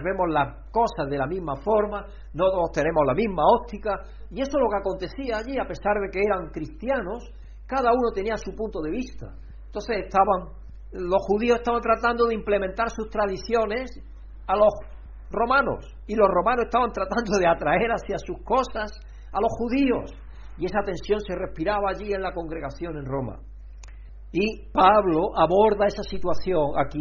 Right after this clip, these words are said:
en Romanos catorce. Y pasa catorce capítulos recordándole a la iglesia y a nosotros hoy la identidad de Dios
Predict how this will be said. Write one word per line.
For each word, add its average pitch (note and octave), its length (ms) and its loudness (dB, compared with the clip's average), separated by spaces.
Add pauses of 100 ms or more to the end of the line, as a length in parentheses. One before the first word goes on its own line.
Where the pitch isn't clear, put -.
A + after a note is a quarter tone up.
en D3 80 0
Romanos C#3 360 0
catorce. - 520 -2 (540)
Y F#3 240 -6
pasa C4 360 4
catorce C4+ 520 4
capítulos A3 640 4
recordándole G#3+ 640 6
a A3 60 8
la G3+ 80 6
iglesia A3 380 4
y - 20 2
a G3 40 2
nosotros A3 460 -2
hoy G3+ 380 4
la G#3 120 8
identidad G3 500 2
de A3+ 100 2
Dios B3 340 -4